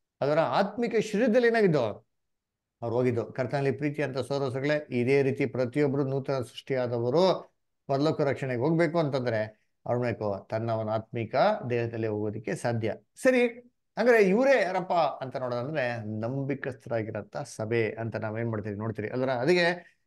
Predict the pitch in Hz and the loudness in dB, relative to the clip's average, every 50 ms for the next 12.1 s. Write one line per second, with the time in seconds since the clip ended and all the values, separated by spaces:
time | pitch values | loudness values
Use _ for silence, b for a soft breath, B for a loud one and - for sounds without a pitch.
0 | _ _ - 165 185 156 165 147 131 110 - - _ _ _ _ _ - 127 151 | _ _ -2 -2 0 2 2 0 0 0 -2 -8 _ _ _ _ _ 0 2 2
1 | 190 226 240 226 226 226 220 190 151 127 - - 151 147 170 165 160 165 160 160 | 4 4 6 6 6 8 8 6 6 4 4 0 0 2 2 2 2 2 2 0
2 | 147 156 160 131 - 139 135 127 135 139 135 135 123 120 127 139 151 147 123 120 | 0 0 -4 -4 -2 -2 -2 -2 -2 -2 -2 -4 -4 -4 -4 0 0 0 0 0
3 | 127 123 120 120 - _ _ _ _ _ _ _ _ _ - 110 110 117 120 113 | -2 -4 -8 -14 -16 _ _ _ _ _ _ _ _ _ -8 -6 -4 -2 -2 -2
4 | - - - _ _ - 117 135 151 147 151 151 147 147 - 127 127 123 117 127 | -4 -6 -12 _ _ -6 -2 -2 -2 0 0 0 -2 -2 -2 -4 -4 0 0 0
5 | 120 107 110 107 - - 113 131 151 156 156 160 143 120 113 127 151 160 175 170 | 0 0 -2 -6 -6 -4 -2 -2 0 2 2 2 2 2 0 0 0 2 2 2
6 | 156 143 139 131 113 - 139 143 147 135 - 143 131 117 131 131 139 131 - 143 | 2 2 0 0 0 0 -2 -2 0 -2 -4 -4 -4 -4 -4 -4 -4 -2 -2 -4
7 | 127 117 139 139 147 147 135 123 117 117 - 101 95 95 92 107 117 123 139 139 | -4 -4 -4 -4 -4 -2 -2 -2 -2 -2 -4 -6 -6 -8 -8 -4 -2 0 2 2
8 | 127 - - 135 135 - - - - - 160 202 214 208 196 226 240 - - _ | 0 0 -2 -4 -4 -4 -6 -8 -4 0 2 2 4 4 2 2 2 0 -4 _
9 | _ _ _ _ _ _ _ _ _ _ _ _ _ _ _ _ _ _ _ _ | _ _ _ _ _ _ _ _ _ _ _ _ _ _ _ _ _ _ _ _
10 | _ _ _ - - _ _ _ _ _ _ _ _ b b b b b b b | _ _ _ -20 -20 _ _ _ _ _ _ _ _ b b b b b b b
11 | _ 190 196 214 226 226 185 220 214 196 202 202 190 196 226 208 165 170 185 175 | _ 4 4 6 6 6 4 4 4 6 4 4 4 2 2 2 2 2 0 -4
12 | 180 | -10